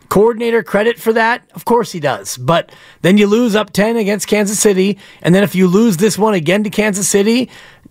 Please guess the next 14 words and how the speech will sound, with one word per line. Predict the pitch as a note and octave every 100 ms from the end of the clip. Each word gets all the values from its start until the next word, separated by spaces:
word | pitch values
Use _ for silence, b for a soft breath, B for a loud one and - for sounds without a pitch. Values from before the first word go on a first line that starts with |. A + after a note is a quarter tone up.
| _ - -
people | F#3+ A3+ A#3
can | A#3+
say, | F#3+ B3+ B3+ F3+ F#3+ G3 b b
"Well, | F#3+ A#3+ - -
you | D#3+
still | - G#3+
haven't | A3 A3+
won | A3 A#3
the | A3+
big | B3 G3+
one." | D#3+ D3 F3 _ _
And | E3+
that's | G#3+ G#3+
true. | - A3+ B3 F#3+ A3+